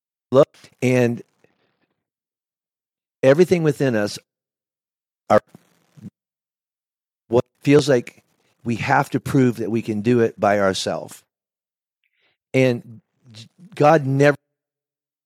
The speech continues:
told us to do it.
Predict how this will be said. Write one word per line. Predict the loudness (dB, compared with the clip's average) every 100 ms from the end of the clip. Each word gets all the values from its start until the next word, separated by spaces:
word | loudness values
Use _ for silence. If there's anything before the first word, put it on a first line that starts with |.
| _ _ 0
told | 0 -2 _ _ _ _ _ _ _ _ _ _ _ _ _ _ _ _ _ _ _ _ _ _ _ _ _ _ _ _ -4
us | -2
to | -2
do | -2 0 0
it. | -2 -8